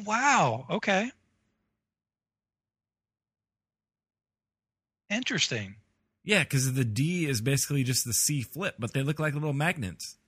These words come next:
Speaker 1: Yeah, they do. And that explains even more of the magnetized, um, kinda like Etch-a-Sketch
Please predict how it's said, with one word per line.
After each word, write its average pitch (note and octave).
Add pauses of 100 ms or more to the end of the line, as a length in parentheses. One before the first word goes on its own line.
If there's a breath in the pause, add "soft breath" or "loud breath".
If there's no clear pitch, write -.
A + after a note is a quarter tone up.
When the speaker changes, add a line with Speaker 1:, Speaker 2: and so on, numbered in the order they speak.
(480)
Speaker 1:
Yeah, C#4+
they G3+
do. G#3 (1400 loud breath)
And F3
that G#3
explains F3+
even F3
more E3+
of E3
the D#3+ (500 loud breath)
magnetized, D#3 (100)
um, C3
kinda C#3+
like C3
Etch-a-Sketch C3